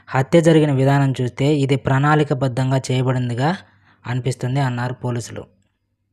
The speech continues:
పోలీసులు సంఘటనా స్థలాన్ని పూర్తిగా క్రమంగా పరిశీలించి అక్కడి ఆధారాలను సేకరించారు. సీసీటీవీ కెమెరాల ఫుటేజ్ ద్వారా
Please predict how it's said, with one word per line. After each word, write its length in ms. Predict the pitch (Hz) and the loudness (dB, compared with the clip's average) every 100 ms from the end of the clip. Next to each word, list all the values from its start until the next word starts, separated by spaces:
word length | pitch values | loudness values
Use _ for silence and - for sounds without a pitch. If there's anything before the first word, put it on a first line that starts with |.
| _ _ _ - | _ _ _ 2
పోలీసులు 640 | 151 160 160 151 143 160 | 6 6 4 2 2 2
సంఘటనా 480 | 160 139 143 156 160 | 2 0 0 0 -2
స్థలాన్ని 440 | 151 143 143 143 | 0 0 0 -2
పూర్తిగా 480 | 143 151 143 147 151 | -2 -2 0 2 2
క్రమంగా 480 | 151 135 143 147 147 | 2 0 0 0 0
పరిశీలించి 720 | 139 127 143 135 131 127 143 | 0 -2 -2 -2 -4 -2 0
అక్కడి 320 | 131 - 127 | 0 -2 -2
ఆధారాలను 560 | 123 127 139 131 135 139 | 0 0 0 0 -2 -4
సేకరించారు. 760 | - 123 117 110 - 104 101 - _ _ _ _ _ - | -4 -6 -6 -8 -10 -12 -12 -18 _ _ _ _ _ -10
సీసీటీవీ 720 | - 151 160 180 170 170 165 | 0 4 4 4 6 6 6
కెమెరాల 440 | - 147 151 151 | 4 2 4 4
ఫుటేజ్ 420 | 139 147 151 143 131 | 2 2 4 2 4
ద్వారా 400 | 135 135 165 | 2 4 2